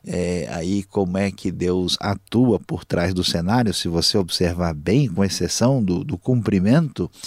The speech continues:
eh, que Boaz vai apresentar pros ceifeiros lá no verso quatro, quando ele diz, né, "O Senhor esteja com vocês", o famoso Shalom Aleichem,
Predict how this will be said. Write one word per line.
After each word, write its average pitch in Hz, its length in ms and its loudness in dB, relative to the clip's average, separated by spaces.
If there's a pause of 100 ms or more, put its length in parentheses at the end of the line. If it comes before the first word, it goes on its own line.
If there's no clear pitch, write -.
(220)
eh, 87 420 0
que 85 840 2
Boaz 95 420 2
vai 85 200 0
apresentar 98 680 -2
pros 90 220 -2
ceifeiros 95 500 0
lá 92 80 2
no 90 140 0
verso 92 340 0
quatro, 123 480 -2
quando 90 200 0
ele 82 160 0
diz, 95 440 2
né, 95 80 0
"O 92 80 0
Senhor 95 380 0
esteja 92 600 -6
com 98 180 -2
vocês", 87 580 -2
o 85 40 -6
famoso 90 520 0
Shalom 92 440 0
Aleichem, 85 560 -2